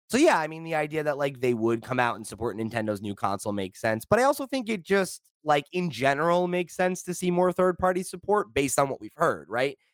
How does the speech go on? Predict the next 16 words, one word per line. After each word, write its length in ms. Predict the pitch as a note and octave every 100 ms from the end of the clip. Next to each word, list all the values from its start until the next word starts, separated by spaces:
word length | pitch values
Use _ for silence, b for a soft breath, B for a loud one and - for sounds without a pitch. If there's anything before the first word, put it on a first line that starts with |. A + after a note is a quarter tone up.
| _ -
If 240 | E3+ - _ _ _ _ B2+
the, 420 | D#3 C#3+ C#3 C3
uh, 220 | B2+ A#2
D 220 | A#2 C3 D3
L 140 | C#3+
S 160 | D3 D3+
S, 380 | D3+ C#3+ - -
like, 260 | B2 A2+ - _
does 400 | C3+ C3+ C3+ C3 A#2+
actually 800 | B2 B2 - B2+ B2 A#2+ A2+ G#2+ _ _ _ -
enable 760 | C#3+ C3+ B2+ C3 C#3+ C3+ C3+
the 120 | B2
Switch 400 | A#2+ B2+ B2 -
two 420 | - C3 C3 C3 C3
to 160 | A2+
keep 280 | - -